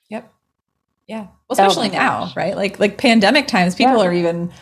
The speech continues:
Speaker 1: more terrified 'cause they're like, "I don't wanna be next on the chopping block, so I'm gonna say nothing, and I'm gonna fly under the radar, and I'm gonna be just in this chronic state of subtle misery and
Speaker 2: <laughs>
Speaker 1: just tough it out."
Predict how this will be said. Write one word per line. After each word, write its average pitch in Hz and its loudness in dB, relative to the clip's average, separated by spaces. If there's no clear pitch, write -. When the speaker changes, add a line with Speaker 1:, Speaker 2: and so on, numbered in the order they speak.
Speaker 1:
more 269 2
terrified 175 2
'cause 175 -4
they're 170 0
like, 156 -4
"I 220 2
don't 302 0
wanna 240 4
be 214 0
next 190 -2
on 202 0
the 190 -2
chopping 240 2
block, 190 2
so 170 -8
I'm 233 -2
gonna 285 -2
say 175 -2
nothing, 339 0
and 202 2
I'm 190 0
gonna 175 -2
fly 214 2
under 294 2
the 330 0
radar, 254 4
and 214 0
I'm 202 0
gonna 202 -2
be 190 0
just 208 -6
in 226 2
this 202 -2
chronic 254 0
state - 0
of 185 0
subtle 220 4
misery 180 0
and 240 0
Speaker 2:
<laughs> - -
Speaker 1:
just 190 0
tough - 0
it 320 4
out." 262 4